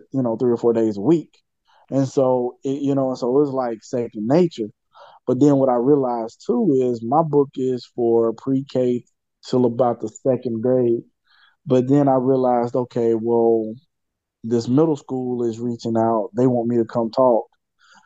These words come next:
High school is coming. You know, high school is reaching out for me to come to the school. I know I'm not, you know, I know they don't want me to read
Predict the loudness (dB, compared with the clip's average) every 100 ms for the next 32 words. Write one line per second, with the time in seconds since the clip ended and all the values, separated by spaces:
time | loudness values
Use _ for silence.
0 | _ -6 0 2 0 -2 -2 -4 -4 -4
1 | -4 -6 -8 _ _ _ -4 0 2 4
2 | 2 2 0 0 0 -2 -4 -4 -4 -4
3 | -4 -4 -4 0 0 0 -2 2 2 2
4 | -4 -20 -4 4 6 6 4 2 0 -2
5 | -4 0 0 0 0 2 0 -2 -4 -8
6 | -8 -8 -8 -10